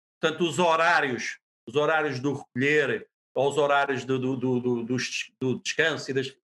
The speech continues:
as, as refeições, sim, porque eram feitas todas ao mesmo tempo e todas no mesmo horário, mas depois tínhamos alguma liberdade, alguma liberdade para passear. Ah, e a história que eu te ia contar era precisamente isso. Nós chegávamos à noite,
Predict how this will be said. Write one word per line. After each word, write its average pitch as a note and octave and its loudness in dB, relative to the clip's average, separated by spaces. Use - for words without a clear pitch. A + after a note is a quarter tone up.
as, - -6
as D3 -4
refeições, F3 -2
sim, F#3+ -2
porque D#3 -2
eram D#3 0
feitas D#3+ -2
todas C3+ 0
ao C3+ 0
mesmo C3+ -4
tempo G3 0
e C3+ -8
todas B2+ -2
no C#3 -4
mesmo C3+ -2
horário, F3+ 0
mas C#4 -2
depois A3 0
tínhamos G#3+ 0
alguma F#3+ 2
liberdade, E3 0
alguma D#3 0
liberdade D3+ 0
para D#3+ -2
passear. D3+ -2
Ah, D3+ 2
e D#3+ 2
a - 2
história F3 2
que - -4
eu F#3+ 0
te F3 -2
ia E3 2
contar E3+ 0
era E3+ 0
precisamente E3 -2
isso. F#3 -2
Nós D3+ 0
chegávamos D3 0
à D#3 2
noite, E3+ 0